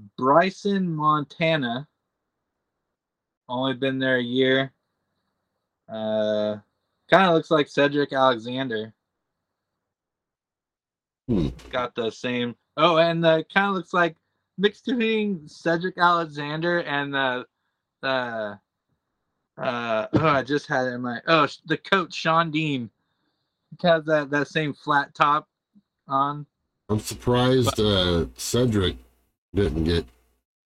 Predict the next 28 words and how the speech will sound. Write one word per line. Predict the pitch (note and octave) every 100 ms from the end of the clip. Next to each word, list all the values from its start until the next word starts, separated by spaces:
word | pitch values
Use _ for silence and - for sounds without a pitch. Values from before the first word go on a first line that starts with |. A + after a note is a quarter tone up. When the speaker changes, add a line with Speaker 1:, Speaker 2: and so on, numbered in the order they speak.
| _ _
Speaker 2:
cut. | E2+ D2 - - - _ _ _ _ _
Shelton | - G2+ E2+ E2
did. | D2+ D#2+ D2+ - - _ _ _ _
They | D#2+
kept | - G2 A#2
Speaker 1:
Yeah, |
Speaker 2:
Cedric. | B2 F#2+ D#2+ D2
Speaker 1:
sure. | B2+ - _ _ _ _ _ -
Hey, | D3+ C#3
the, | - A#2+ B2 A2+ F2
the | A#2
day | B2+ C#3+
is | C3+
still | - C#3+ B2
young. | B2+ A#2+ G#2 - _ _
<laughs> | G#3+ - _ _ _ _ _ _ _ _ _
Speaker 2:
True. | G2+ F2 A#1 - - _
Speaker 1:
So, | D3+ C#3+ A#2 _ _ _ _ _ _ _ _ _ _ _ _ _ _ _ -
that's | D#3 F3 -
the, | F3 E3+ D#3+
that's | D#3 D#3+ -
the | E3+
list | D#3+ F3 -
of | D3
twenty | - E3 E3
superstars | - F3 E3 C#3+ - B2+ A#2+
so | - A#2+
far. | A2 A#2 A2 G#2+